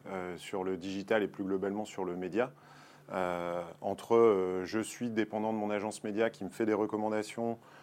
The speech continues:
je valide plus ou moins ou j'échange un petit peu sur, euh, la stratégie média, ah, j'ai tout internalisé, que ce soit mon trading desk ou mon ad server, il y a beaucoup de scénarios pour moi. Nous, chez Decathlon, aujourd'hui, on a internalisé tout ce qui est achat média,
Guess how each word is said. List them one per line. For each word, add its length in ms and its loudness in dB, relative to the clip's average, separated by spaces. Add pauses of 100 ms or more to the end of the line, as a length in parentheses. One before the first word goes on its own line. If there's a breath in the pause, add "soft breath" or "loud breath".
(160 loud breath)
je 160 -2
valide 420 2
plus 240 -8
ou 80 -2
moins 260 0
ou 80 -2
j'échange 420 -6
un 100 -2
petit 160 -12
peu 180 -2
sur, 320 -2
euh, 240 -2 (340 loud breath)
la 100 -4
stratégie 420 -4
média, 400 2
ah, 240 6
j'ai 160 -8
tout 220 -10
internalisé, 640 0
que 60 -18
ce 120 -10
soit 180 -2
mon 140 -2
trading 340 -4
desk 320 -2
ou 140 -6
mon 160 -2
ad 120 -4
server, 360 0 (480 loud breath)
il 80 0
y 40 6
a 40 6
beaucoup 320 -2
de 40 -14
scénarios 380 -2
pour 140 -10
moi. 140 -10 (520 loud breath)
Nous, 180 4
chez 160 -2
Decathlon, 400 2
aujourd'hui, 300 4
on 100 4
a 40 0
internalisé 600 -2
tout 100 -14
ce 80 -12
qui 80 -6
est 40 0
achat 220 -6
média, 360 2